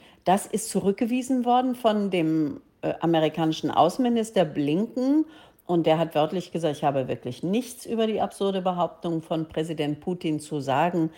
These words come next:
dass wir oder andere Partner oder Verbündete irgendwie dafür verantwortlich sind.“ Aber deutlich wird ja jetzt immer mehr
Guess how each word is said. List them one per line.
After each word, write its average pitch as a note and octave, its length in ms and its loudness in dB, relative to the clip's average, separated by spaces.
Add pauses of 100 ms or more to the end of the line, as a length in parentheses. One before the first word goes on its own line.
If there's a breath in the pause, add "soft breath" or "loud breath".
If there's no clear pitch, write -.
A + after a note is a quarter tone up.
(240 loud breath)
dass D#3+ 240 -4
wir F#3+ 200 4
oder D#3+ 240 0
andere E3 260 0
Partner E3 520 -4
oder C#3+ 260 0
Verbündete F#3 680 -2
irgendwie F3+ 480 -2
dafür D3 380 -2
verantwortlich G3 800 -4
sind.“ A#3 320 -2 (1000 loud breath)
Aber E3 340 2 (180)
deutlich F#3 560 -2
wird G#3 240 -4
ja G3+ 140 -2
jetzt F#3+ 480 -2
immer F#3+ 280 2
mehr F3 500 0